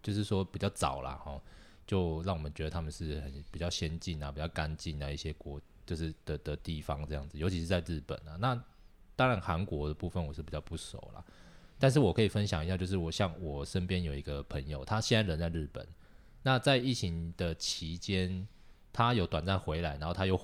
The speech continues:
他又，他又再回去，也就是说他隔，他回来隔离十四天之后，然后呢，回来处理家里这件事情，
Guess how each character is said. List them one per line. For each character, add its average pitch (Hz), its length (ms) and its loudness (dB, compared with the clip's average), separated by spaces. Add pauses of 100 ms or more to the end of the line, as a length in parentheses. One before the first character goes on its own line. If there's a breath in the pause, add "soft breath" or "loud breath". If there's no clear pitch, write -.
(100)
他 - 100 4
又， 143 220 8
他 - 180 4
又 131 60 8
再 127 120 8
回 90 160 4
去， 107 140 4
也 95 160 4
就 139 160 6
是 - 20 8
说 143 140 4
他 135 160 4
隔， 110 420 2
他 120 140 4
回 117 140 6
来 92 80 6
隔 95 180 0
离 90 160 2
十 - 180 -6
四 92 140 -2
天 85 240 0
之 92 100 -2
后， 82 180 0
然 80 120 -2
后 87 160 0
呢， 76 240 -4 (340 soft breath)
回 92 140 4
来 90 80 6
处 92 160 0
理 85 80 2
家 87 200 2
里 80 60 0
这 73 120 -6
件 76 100 -2
事 82 220 -4
情， - 180 -6